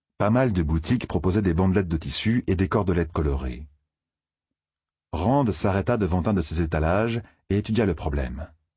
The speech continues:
Bien qu'on ne vît aucune différence entre les deux, le tissu rouge était moins cher que le blanc.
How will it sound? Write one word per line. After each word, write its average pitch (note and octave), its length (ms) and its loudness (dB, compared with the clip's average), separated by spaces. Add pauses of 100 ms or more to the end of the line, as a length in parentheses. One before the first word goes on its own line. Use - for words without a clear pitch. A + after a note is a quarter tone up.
(1500)
Bien G#2 240 0
qu'on A#2+ 120 0
ne G2+ 120 4
vît G2 180 2
aucune B2 300 0
différence G2 480 0
entre E2 180 -2
les C#2+ 120 -2
deux, G2 280 2 (400)
le F2 120 0
tissu A2+ 280 0
rouge B2 260 2
était G#2 160 2
moins G#2 200 4
cher E2 240 -2
que - 80 -6
le C#2+ 100 0
blanc. C2+ 340 -6